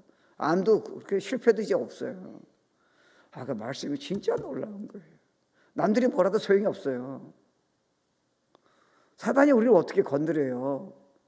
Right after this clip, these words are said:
이미 패배했는데. 내일 제가 그래서 설교하는데요. 여러분이 사단이 두렵다고 잠깐 생각하는 거예요. 사단이 주는 건 거짓말이라니까요.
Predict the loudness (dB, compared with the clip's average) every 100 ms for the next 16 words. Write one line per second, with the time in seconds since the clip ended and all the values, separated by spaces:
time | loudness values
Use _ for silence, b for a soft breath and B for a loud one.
0 | _ _ 0 0 0 -2 2 2 2 -2
1 | -4 0 0 0 -2 -4 -6 -8 -6 -4
2 | -4 -6 -8 -10 -12 b b b b 4
3 | 8 10 8 2 2 4 2 2 2 2
4 | 2 0 -2 -2 0 0 -2 -6 -8 -8
5 | -10 -12 -16 -20 _ _ _ _ _ _
6 | _ _ _ _ -4 2 4 6 4 4
7 | 4 2 2 2 2 2 -2 -4 -8 -12
8 | -12 -18 -20